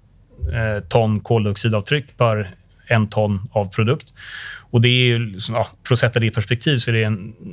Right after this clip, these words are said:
nästan en nittio-procentig minskning jämfört med de nuvarande kinesiska alternativ. Och det här är, det är såklart att det är en, marknadsföringsmässigt en väldigt bra sak att ha, men det kommer bli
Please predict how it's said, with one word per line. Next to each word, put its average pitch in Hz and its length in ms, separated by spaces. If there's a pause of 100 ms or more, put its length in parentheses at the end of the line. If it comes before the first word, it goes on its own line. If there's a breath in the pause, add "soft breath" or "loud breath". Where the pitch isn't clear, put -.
nästan 120 540
en 110 140
nittio-procentig 117 960
minskning 107 440
jämfört 104 380
med 104 120
de 107 140
nuvarande 120 480
kinesiska 131 520
alternativ. 95 400 (720 loud breath)
Och 131 80
det 131 40
här 135 140
är, 120 220
det 113 200
är - 20
såklart 117 320
att 110 80
det 110 120
är 107 40
en, 104 280 (560)
marknadsföringsmässigt 113 1120
en 110 80
väldigt 101 220
bra 101 140
sak 107 260
att 110 80
ha, 110 100
men 104 140
det 104 80
kommer 120 440
bli 104 280